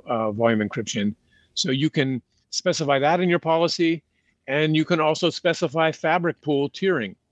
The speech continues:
in your policy. So, uh, if you use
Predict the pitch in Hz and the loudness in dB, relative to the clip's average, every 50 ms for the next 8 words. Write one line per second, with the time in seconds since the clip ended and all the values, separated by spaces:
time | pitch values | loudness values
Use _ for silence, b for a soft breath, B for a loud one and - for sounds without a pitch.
0 | _ _ _ - 120 123 123 117 110 - - 120 110 107 101 98 - - - - | _ _ _ -10 -6 -4 -4 -4 -4 -6 -6 -4 -4 -4 -4 -4 -8 -12 -16 -16
1 | - _ _ _ _ _ _ _ _ _ _ _ _ - - - 175 120 117 117 | -18 _ _ _ _ _ _ _ _ _ _ _ _ -12 -8 -6 -4 -2 -2 -2
2 | 117 113 117 113 113 110 104 _ B B B B B B B 120 120 - 139 135 | 0 0 0 0 0 -2 -4 _ B B B B B B B -8 -6 -4 -2 -2
3 | 139 143 147 147 147 147 147 147 143 143 135 120 - - - | 0 0 2 2 2 4 4 4 2 2 0 -2 -6 -10 -14